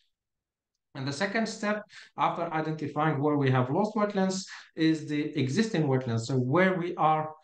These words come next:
now and what is the situation and the status now in order to compare the two situations and find areas to restore. So this is based, the, the, the, the current situation is based on the mapping of the land use and land cover at the very large scale.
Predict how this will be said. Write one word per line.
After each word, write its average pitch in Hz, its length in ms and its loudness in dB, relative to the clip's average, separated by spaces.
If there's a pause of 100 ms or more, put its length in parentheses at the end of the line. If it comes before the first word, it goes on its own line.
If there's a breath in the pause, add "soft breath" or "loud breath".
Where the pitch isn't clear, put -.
(200 loud breath)
now 139 400 2
and 135 160 -2
what 160 180 -2
is 151 100 -2
the 143 100 -4
situation 147 520 0
and 131 140 4
the 123 60 2
status 139 500 0
now 131 180 4
in 135 100 2
order 151 220 0
to 160 140 -4
compare 160 480 0
the 147 160 -2
two 165 180 -2
situations 147 720 0
and 135 220 2
find 139 340 2
areas 127 460 2
to 123 180 -2
restore. 117 480 0 (500)
So 151 280 -4
this 196 440 -2
is 156 220 6
based, 160 580 0
the, 135 200 2
the, 127 240 0
the, 120 120 0
the 120 140 0
current 175 300 2
situation 156 480 2
is 135 120 4
based 147 300 4
on 143 160 0
the 131 80 4
mapping 156 420 2
of 127 140 0
the 127 80 0
land 160 300 0
use 160 180 -4
and 123 240 2
land 160 200 0
cover 208 380 2
at 151 140 -2
the 131 80 -2
very 143 240 0
large 127 260 0
scale. 214 340 -2